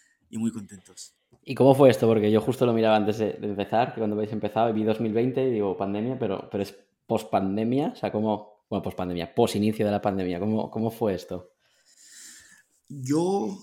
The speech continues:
Speaker 1: yo justo llegaba de, de estudiar un máster en, en Madrid, venía, bueno, nosotros somos cuatro socios,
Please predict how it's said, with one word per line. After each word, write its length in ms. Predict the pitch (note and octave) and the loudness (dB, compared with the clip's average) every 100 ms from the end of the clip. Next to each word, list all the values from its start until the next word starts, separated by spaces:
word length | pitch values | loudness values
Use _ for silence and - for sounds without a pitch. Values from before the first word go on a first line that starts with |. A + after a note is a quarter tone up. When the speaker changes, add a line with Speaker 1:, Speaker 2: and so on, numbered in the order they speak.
| - | -12
Speaker 1:
yo 220 | C3+ D3+ | -6 -4
justo 380 | D#3+ F3+ - E3 | -2 -2 -2 -2
llegaba 420 | D#3 D3+ D3 C#3+ | -2 -2 -4 -2
de, 460 | C3+ B2+ B2+ B2+ B2 | -2 -2 -2 -4 -4
de 40 | |
estudiar 360 | B2 C3 C3 B2+ | -4 -4 -6 -4
un 80 | |
máster 300 | C3 B2 C3 | -4 -4 -2
en, 220 | B2 A#2+ A#2+ | -4 -2 -2
en 120 | A#2+ | -2
Madrid, 360 | A#2 D3 E3+ | -2 -2 -2
venía, 760 | C#3+ C3 C3 B2+ B2 A#2+ A#2 A#2 A2+ | -2 -4 -4 -6 -6 -6 -6 -8 -6
bueno, 180 | B2 | -6
nosotros 260 | A#2+ A#2+ C3+ | -6 -6 -8
somos 220 | D#3 C3 | -6 -6
cuatro 240 | C3+ C3 B2 | -6 -6 -8
socios, 480 | D3 C#3+ D#3+ D#3+ | -6 -4 -4 -6